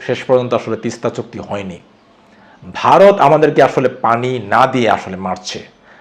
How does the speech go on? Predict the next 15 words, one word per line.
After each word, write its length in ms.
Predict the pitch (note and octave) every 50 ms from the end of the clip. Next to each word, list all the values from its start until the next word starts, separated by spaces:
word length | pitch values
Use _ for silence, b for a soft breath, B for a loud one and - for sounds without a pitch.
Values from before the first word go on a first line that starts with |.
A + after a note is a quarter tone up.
| b b
আমাদের 560 | b G#2+ A2+ B2 B2+ A#2 B2 B2 A#2 A#2 A2 G2+
যে 200 | B2+ A#2+ A#2 A2+ A2
নদী 300 | A2 A2+ A2 A#2 A2+ G#2
নালাগুলো 420 | G#2 G#2 G2+ G#2+ G#2+ G#2 G#2+ A2 G#2+
রয়েছে 420 | G#2 G#2+ G#2+ G#2+ G#2 - - A#2
সেগুলো 300 | A2 - C3 G#2 G#2 G#2
শুকিয়ে 420 | - - - C3+ B2+ - D3 C3+ C3+
যাচ্ছে। 440 | B2 A#2 - - - A#2+ A#2 C3 - b b b b b b b b b -
কৃষকরা 540 | - E3 - - B3 B3 - - D3+ A#2 G2+
তাদের 240 | A2 A#2 A2 C3 B2 - -
ফসলি 320 | - C3 - - C#3+ C3+ B2+
জমি 340 | A2+ C3 B2 A2+ A#2 G#2+ G2 F#2+ b b b b b - -
ফসল 300 | D3 C#3 - - E3+ C3
ফলাতেও 520 | - - C#3 C3 B2+ B2 B2+ B2+ A#2 G#2+
আসলে 280 | G2+ - - G#2 G#2